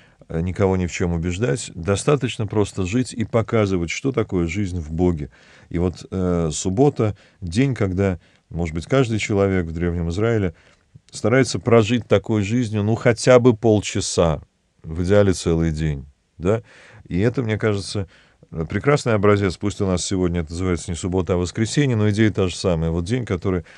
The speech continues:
посвящен Богу, который посвящен общению с, э, Ним,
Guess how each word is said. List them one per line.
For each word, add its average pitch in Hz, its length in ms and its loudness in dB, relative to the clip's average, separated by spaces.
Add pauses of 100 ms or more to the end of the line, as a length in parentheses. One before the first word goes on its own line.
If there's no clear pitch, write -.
(240)
посвящен 98 540 -4
Богу, 120 300 2
который 92 340 -2
посвящен 90 480 -6
общению 85 500 -4
с, - 220 -14
э, 78 280 -8 (400)
Ним, 123 440 0